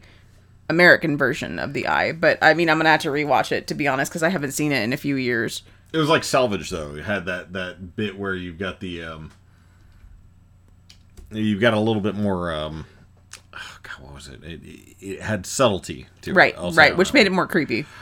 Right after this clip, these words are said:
Speaker 2: Uh, so my big issue with the, the, the sh-, show was there's a lot of portions of it that are clearly done because it's the artistic part. We had a lot of the, uh, the, the stuff in the middle where the, uh,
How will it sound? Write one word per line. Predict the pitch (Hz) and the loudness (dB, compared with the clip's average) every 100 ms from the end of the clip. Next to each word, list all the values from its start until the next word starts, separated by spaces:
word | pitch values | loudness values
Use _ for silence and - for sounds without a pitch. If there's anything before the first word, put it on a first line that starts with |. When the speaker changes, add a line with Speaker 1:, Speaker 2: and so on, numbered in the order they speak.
| - - | -10 4
Speaker 2:
Uh, | 151 160 151 | 6 6 4
so | 131 214 | 2 6
my | 214 | 6
big | 190 247 | 8 6
issue | 269 226 208 | 4 2 4
with | 185 165 | 4 6
the, | 147 139 | 4 4
the, | 123 135 127 - | 4 6 6 2
the | 127 120 | -2 0
sh-, | 110 - - | 0 -6 -10
show | - 196 214 | 2 4 6
was | 151 117 | 4 4
there's | 120 120 113 160 | 2 4 4 6
a | 151 | 4
lot | 143 160 214 | 2 4 4
of | - - | 2 0
portions | 175 175 147 120 | 0 0 0 0
of | 104 98 | 2 2
it | 98 - - - - | 0 -2 -14 -20 -4
that | 104 135 139 | 6 8 10
are | 135 139 | 10 8
clearly | - 156 139 127 | 4 4 8 8
done | 117 120 113 107 | 8 6 6 2
because | 95 107 113 98 | 2 2 2 0
it's | 92 - | -4 -4
the | 104 98 | 0 0
artistic | 90 95 - 85 | 0 -4 -8 -10
part. | - 82 76 | -6 -6 -4
We | 90 | -4
had | 90 95 85 85 | 0 0 -2 -6
a | 92 | -6
lot | 107 131 | 0 2
of | 131 | 2
the, | 113 107 | 2 2
uh, | 98 95 92 | 2 2 0
the, | 90 92 87 - - - | -4 -6 -6 -16 -14 -8
the | 92 | -4
stuff | 113 104 | -2 -2
in | 92 | -2
the | |
middle | 95 101 95 | -2 0 0
where | 92 90 87 | 0 0 -2
the, | 82 82 80 | -4 -6 -4
uh, | 78 73 | -4 -6